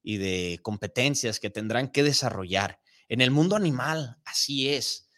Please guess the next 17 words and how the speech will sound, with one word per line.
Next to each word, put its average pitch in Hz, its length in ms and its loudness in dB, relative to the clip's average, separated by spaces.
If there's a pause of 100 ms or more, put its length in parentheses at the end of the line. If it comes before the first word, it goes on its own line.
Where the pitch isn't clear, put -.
(240)
En 123 140 -2
el 127 80 2
mundo 156 300 2
humano, 160 520 -4
así - 460 -2
es. 113 160 -2
Solamente 175 520 -4
a 185 40 0
través 139 360 -2
del 151 140 -2
juego 143 320 -2
es 131 120 -4
que 127 80 -14
podemos 123 460 -2
alcanzar 113 540 0
a 117 180 0
tener 101 420 -4